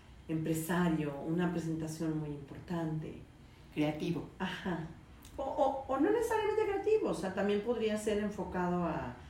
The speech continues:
Speaker 2: Más
Speaker 1: un
Speaker 2: enfocado.
Speaker 1: Excel, ¿no? Este, que
Speaker 2: Claro.
Speaker 1: sea perfectamente claro y, y, y comprensible esto que quiero presentar para que me den los fondos para X cosa.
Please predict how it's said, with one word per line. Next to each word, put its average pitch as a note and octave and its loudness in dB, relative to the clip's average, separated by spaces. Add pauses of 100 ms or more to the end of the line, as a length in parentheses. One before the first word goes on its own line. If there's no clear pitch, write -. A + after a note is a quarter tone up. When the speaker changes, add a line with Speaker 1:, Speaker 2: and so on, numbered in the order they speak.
(240)
Speaker 2:
Más D#3+ 4
Speaker 1:
un F3+ 6
Speaker 2:
enfocado. F#3 6
Speaker 1:
Excel, G#3+ 4
¿no? F#3 6
Este, D#3 0
que - -4
Speaker 2:
Claro. D#3 4
Speaker 1:
sea F3 2
perfectamente D#3+ -2 (120)
claro D#3+ 2
y, D#3 0 (420)
y, B2 -10
y D#3 -8
comprensible D3 -6
esto D#3+ -4
que D#3+ -6
quiero D#3 0
presentar A#3 -4 (360)
para E3+ 0
que F#3 -2
me F3+ 4
den G3 0
los F#3+ 0
fondos F#3+ 0
para D#3 -2
X - -8
cosa. - -12